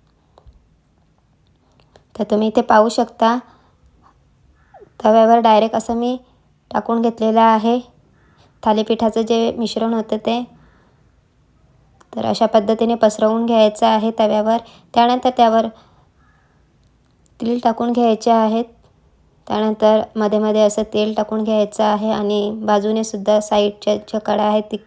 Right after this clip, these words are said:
ति-, तिथून सुद्धा असं तेल टाकून घ्यायचं आहे. तर तुम्ही पाहू शकता इथे आपलं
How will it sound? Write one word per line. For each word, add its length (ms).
ति-, 60
तिथून 280
सुद्धा 280
असं 180
तेल 180
टाकून 300
घ्यायचं 400
आहे. 340
तर 100
तुम्ही 260
पाहू 240
शकता 300
इथे 260
आपलं 420